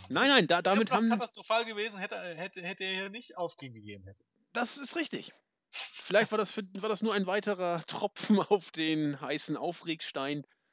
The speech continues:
Speaker 1: Wie gesagt, ich sehe es, in diesem Punkt sind wir uns einig heute, äh, sehen wir beide gleich. Äh, ich find die Art und Weise, das so zu booken,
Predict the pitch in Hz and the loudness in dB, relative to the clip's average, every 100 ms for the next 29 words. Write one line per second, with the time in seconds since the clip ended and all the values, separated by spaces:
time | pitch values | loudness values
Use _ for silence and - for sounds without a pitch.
0 | _ - - - - - - 156 190 147 | _ -20 -20 -18 -18 -18 -6 2 2 2
1 | 165 165 156 - 147 170 175 170 160 160 | 0 -2 -2 -4 -6 -4 -4 0 0 -2
2 | 151 151 113 135 180 175 165 170 170 131 | -2 -2 -2 -2 -2 -2 -4 -2 -4 -4
3 | 143 147 127 123 123 120 - - 131 151 | -4 -4 -8 -14 -16 -18 -20 -12 -6 -4
4 | 135 127 127 117 123 135 143 - - 127 | -2 -2 -4 -4 -2 -2 -4 -10 -12 -10
5 | 85 78 _ - 135 - 135 123 123 110 | -10 -14 _ -16 -14 -8 -6 -6 -6 -6
6 | 120 117 110 120 113 107 - 107 107 104 | -6 -6 -4 -6 -6 -10 -10 -12 -12 -14
7 | 104 98 | -12 -12